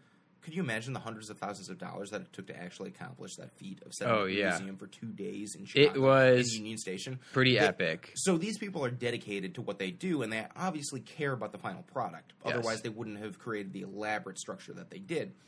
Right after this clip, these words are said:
Speaker 1: And so you walk in sort of expecting this to be a partisan affair. And in reality, I think it was a pretty objective assessment of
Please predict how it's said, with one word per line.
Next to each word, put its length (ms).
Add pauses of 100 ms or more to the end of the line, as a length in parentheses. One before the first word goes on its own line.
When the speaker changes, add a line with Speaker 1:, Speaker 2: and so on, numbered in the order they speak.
(540)
Speaker 1:
And 420 (640)
so 100
you 120
walk 280
in 220
sort 220
of 60
expecting 380
this 140
to 60
be 160
a 40
partisan 480
affair. 380 (460)
And 120
in 220
reality, 540
I 100
think 180
it 40
was 140
a 40
pretty 320
objective 520
assessment 560 (360)
of 480